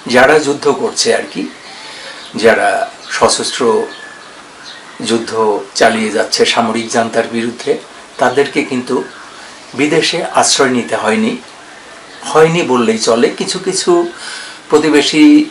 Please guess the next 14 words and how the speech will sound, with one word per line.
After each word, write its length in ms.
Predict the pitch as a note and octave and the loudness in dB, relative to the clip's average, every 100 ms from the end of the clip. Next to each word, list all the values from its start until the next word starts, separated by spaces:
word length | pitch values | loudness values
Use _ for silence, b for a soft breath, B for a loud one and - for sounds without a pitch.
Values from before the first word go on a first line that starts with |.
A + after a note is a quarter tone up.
| - D3 | -2 0
দেশের 340 | C#3+ D3+ C#3 | 4 6 4
সীমান্ত 480 | - - C3+ C#3 B2+ | 4 2 4 4 4
এলাকায় 560 | C3 B2+ A#2+ C3 B2+ B2 | 2 2 2 2 0 2
অবস্থান 440 | A#2 C3 - D3 | 0 -2 -2 -2
নিলেও 320 | C#3 D#3+ D3 - - - - - | -2 2 2 0 -8 -20 -20 0
প্রকৃতপক্ষে 680 | F#3+ F#3+ G3+ G3+ G3 F3+ D#3+ | 2 4 2 2 0 -2 0
তারা 280 | B2+ A2+ A2 - B B B | 2 4 4 0 B B B
নিজের 400 | C3+ C3 C#3+ B2 C3+ | 0 4 4 4 0
দেশের 260 | C3 D#3 | 2 2
মধ্য 340 | B2+ B2 B2+ D3+ | 2 0 -2 -4
থেকেই 420 | D3+ D3+ C#3 C#3 - - B B B B B - | -4 0 -2 -2 -8 -20 B B B B B -8
সামরিক 400 | - C3 B2+ B2 | -2 0 0 0
জান্তার 380 | A#2+ A2 A2+ G2+ | 0 2 -2 -2
বিরুদ্ধে 360 | A2 A2+ - | -4 -6 -4